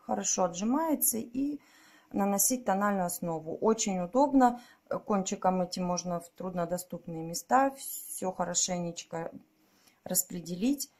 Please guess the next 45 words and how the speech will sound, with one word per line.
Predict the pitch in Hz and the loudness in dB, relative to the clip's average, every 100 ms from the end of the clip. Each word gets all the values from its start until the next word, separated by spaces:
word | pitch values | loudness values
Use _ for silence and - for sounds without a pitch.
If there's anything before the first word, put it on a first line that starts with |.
| _ _ _ _ | _ _ _ _
Ну, | 220 | 2
у | 208 | 4
меня | 226 220 | 6 4
был | 277 349 | 2 4
раньше | 226 185 - | 4 6 2
такой | 170 - 175 | 2 -4 -8
спонж, | - - 165 160 | -6 -2 -2 -2
только | 180 185 | -6 -4
не | 190 | -4
помню, | 185 185 175 | -2 -2 -2
где | 160 180 | -4 -6
его | 170 | -6
брала. | 170 202 262 320 | 0 4 6 6
Он | 233 175 | 4 0
у | |
меня | 180 180 180 | -2 -2 -2
весь | 180 - | -4 -6
уже | - | -10
подизорвался. | 165 - 156 160 175 185 262 285 - | -10 -12 -12 -4 -2 4 4 4 2
Там | - 254 | 6 8
есть | 233 214 | 8 4
разные | 214 196 180 185 | 8 8 8 -2
формы. | - 294 277 208 | 0 2 4 2
Есть | 190 190 - | 2 0 -2
вот | 180 - | -12 -8
такие, | - - 285 294 | -10 -6 -4 -2
вот | 190 | -4
такой | - - 277 285 | -8 -4 -2 -2
формы | - 247 226 220 | -2 2 2 2
капелькой. | 214 208 208 180 185 175 - - - - | 2 2 0 -6 -6 -6 -12 -20 -20 -4
Есть | 202 208 - | 2 2 2
такой | 185 - 185 | -2 2 0
вот, | 165 170 _ | 0 -4 _
э, | - - | -12 -4
как | 170 170 | -6 -4
изогнутый. | 170 202 277 262 254 247 240 233 220 254 - _ _ _ _ _ 302 | -6 0 2 2 0 0 0 0 0 -6 -18 _ _ _ _ _ -2
Ну, | 320 185 | 0 0
я | 180 240 | 6 6
вот | 214 | 6
такой | - - 180 | -4 -6 -6
захотела, | 175 170 160 180 | -6 -10 -4 -2
он | 170 | -2
такой | 170 - 175 | -6 -10 -10
упругий | - 285 262 | -6 -6 -6
прямо. | - 180 170 | -4 0 0